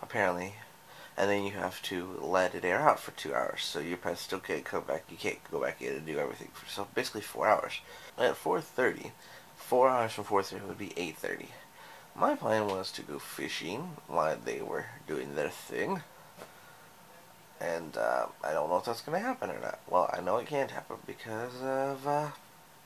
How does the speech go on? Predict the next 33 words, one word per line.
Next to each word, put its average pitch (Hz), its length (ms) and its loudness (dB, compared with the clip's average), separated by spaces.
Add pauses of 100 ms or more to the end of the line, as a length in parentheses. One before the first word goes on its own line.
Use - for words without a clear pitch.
(220)
yeah, 160 300 2 (320)
it's 110 180 -2
not 127 120 -6
gonna 147 100 -4
happen 160 260 0
today, 101 220 2
so 101 160 -4
they're 110 80 -2
talking 117 180 2
about 104 140 4
doing 104 120 -4
it 104 60 -8
tomorrow. 113 460 -2 (640)
So - 160 0
I 131 80 4
need 165 60 4
to 185 80 -2
check 135 180 0
on 113 80 2
my 123 120 2
worms 101 260 4
and 104 80 -4
make 92 140 -2
sure - 120 -6
they're 95 120 -4
still 73 280 -2
alive, - 500 0 (1300)
which - 120 -8
I'm 90 100 -4
sure - 240 0
that 73 160 -6
they 120 140 2
are 92 260 6